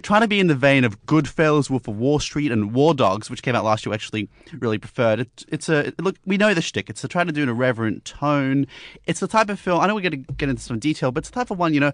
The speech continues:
I'd watch it on Netflix at ten o'clock on a weeknight. It's not great, it's not bad, but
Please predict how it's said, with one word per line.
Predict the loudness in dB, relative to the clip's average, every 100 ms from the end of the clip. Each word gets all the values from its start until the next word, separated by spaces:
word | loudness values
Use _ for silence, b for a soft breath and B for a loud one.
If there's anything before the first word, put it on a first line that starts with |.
| b -4
I'd | 0
watch | 0 0
it | 0
on | 0
Netflix | 0 -4 -6
at | -8
ten | -4 -4
o'clock | -2 -2 -2
on |
a | -4
weeknight. | -6 -4 -2 0 -2 -4 B B B
It's | -6 -2
not | -2 -4
great, | -10 2 4 4 0 -4
it's | -4
not | -4 2
bad, | 4 4
but | 2